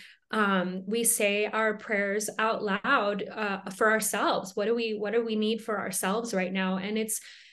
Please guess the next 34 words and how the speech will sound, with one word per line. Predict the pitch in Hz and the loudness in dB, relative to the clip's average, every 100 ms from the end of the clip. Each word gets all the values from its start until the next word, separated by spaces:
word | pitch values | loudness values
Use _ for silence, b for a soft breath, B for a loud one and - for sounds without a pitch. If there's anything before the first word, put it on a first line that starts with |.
| B - | B 2
beyond | 262 254 294 339 330 285 | 6 6 6 6 4 2
just | 233 220 208 - - _ _ _ _ _ _ 196 _ 214 | -2 0 0 -2 -4 _ _ _ _ _ _ -20 _ 8
verbalizing | 240 240 220 208 202 214 214 | 8 8 6 2 0 -4 -4
to | 226 202 | -4 -2
our | 190 190 | -4 -4
ancestors | 196 214 208 196 - 196 196 | -6 -6 -4 -6 -4 -4 -4
and | 190 190 | -6 -6
our | |
spirits | 190 - 196 185 185 185 | -4 -4 -2 -2 -2 -4
and, | 185 185 185 190 | -6 -6 -8 -10
you | 196 202 | -6 -4
know, | 185 | -2
our, | 190 185 190 | -2 -2 -2
our | 196 | -4
spiritual | 190 - 202 190 196 | -4 -4 -6 -4 -8
team, | - 233 269 247 | -6 0 2 2
but | 190 | 0
also, | 220 269 277 196 | -2 -2 0 2
like, | 185 175 - | 0 -4 -6
to | - 285 269 | -4 2 2
each | 233 226 - | 0 -6 -6
other. | 202 226 190 - - B B B | -4 -2 -4 -4 -12 B B B
There's | 208 208 | 0 2
a | 226 196 - | 2 0 -4
kind | - - 349 | -6 0 2
of | 277 | 2
a | 208 190 185 196 - - _ _ _ _ _ - b b b b b | 0 0 0 -2 -8 -16 _ _ _ _ _ -20 b b b b b
reverberation | 220 226 254 208 202 233 - 277 285 294 | 4 6 8 6 2 2 2 2 2 2
that | 285 | -2
happens | 262 262 269 302 311 320 277 | 2 0 2 0 2 2 0
and | 196 196 | -4 -4
almost | 190 269 285 - | -2 -2 -2 -4
like | 220 208 | -4 -2
a, | 185 185 | -2 -2